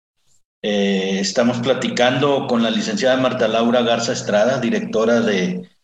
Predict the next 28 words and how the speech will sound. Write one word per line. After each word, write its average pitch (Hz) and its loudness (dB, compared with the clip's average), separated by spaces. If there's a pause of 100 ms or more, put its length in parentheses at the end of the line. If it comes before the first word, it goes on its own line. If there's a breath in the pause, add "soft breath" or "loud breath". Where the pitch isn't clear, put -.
(180)
del 104 0
Instituto 117 -2
de 113 2
Mecanismos, 101 0
más 135 2
bien 147 -2
del 104 -2
Instituto 101 -2
de 110 2
Métodos 127 0
Alternos 104 -2
de 113 -4
Solución 98 -4
de 104 -4
Conflictos. 92 -4 (540 loud breath)
Eh, 92 0 (520)
y 98 -2
pues 92 -2
bueno, 110 0
ella 107 0
es 101 -4
directora 104 -2
en 98 0
el 90 0
estado 98 -2
de 104 0
Nuevo 90 0
León 85 -6